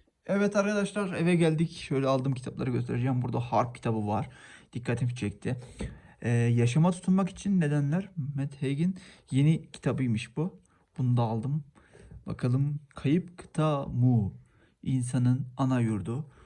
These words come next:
Bu kitabı da aldım. Bunun çevirisinin de güzel olduğu söylendi. Şu kitapları on liradan aldım arkadaşlar. Diş hekimi. Tasarımı gerçekten güzel. Ee, diş hekiminin yazmış olduğu bir kitap bu kendisi.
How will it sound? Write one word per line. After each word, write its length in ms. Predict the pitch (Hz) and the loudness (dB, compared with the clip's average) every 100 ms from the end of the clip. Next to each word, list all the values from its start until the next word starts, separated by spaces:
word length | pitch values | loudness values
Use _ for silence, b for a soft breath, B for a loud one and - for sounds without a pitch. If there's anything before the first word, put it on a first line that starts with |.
| B - | B -12
Bu 60 | |
kitabı 320 | - 127 117 | -6 -4 -2
da 40 | 117 | 0
aldım. 300 | 113 117 120 | -2 -2 0
Bunun 120 | 123 | 0
çevirisinin 520 | 120 117 - - 120 | -2 -4 -4 -4 -2
de 60 | 117 | -2
güzel 220 | 107 117 | -2 -2
olduğu 220 | 117 113 | -2 -4
söylendi. 460 | 107 107 107 113 156 B B B | -4 -4 -2 -2 -6 B B B
Şu 160 | - - | -18 -6
kitapları 460 | - 175 180 196 | -2 0 0 0
on 300 | 151 156 175 | 2 4 6
liradan 360 | 165 151 160 170 | 6 2 2 0
aldım 320 | 139 127 120 | 0 0 2
arkadaşlar. 560 | 120 113 113 - 156 131 | 0 0 -4 -2 -2 -2
Diş 160 | 127 | -2
hekimi. 260 | 120 135 151 | -2 -2 -2
Tasarımı 440 | 131 123 135 156 | -2 0 2 4
gerçekten 600 | 131 151 165 - 147 131 | 4 4 0 2 4 6
güzel. 440 | 120 107 117 123 175 B B B B B - | 4 4 2 0 -2 B B B B B -4
Ee, 300 | 120 120 117 | 0 2 2
diş 160 | 135 185 | 2 2
hekiminin 400 | 165 139 175 160 | 4 4 6 6
yazmış 300 | 139 143 131 | 4 2 4
olduğu 220 | 120 120 | 4 4
bir 60 | |
kitap 360 | - 139 - - | 0 -4 -6 -8
bu 60 | - | -4
kendisi. 560 | 120 107 104 - 185 | -2 -2 -6 -8 -8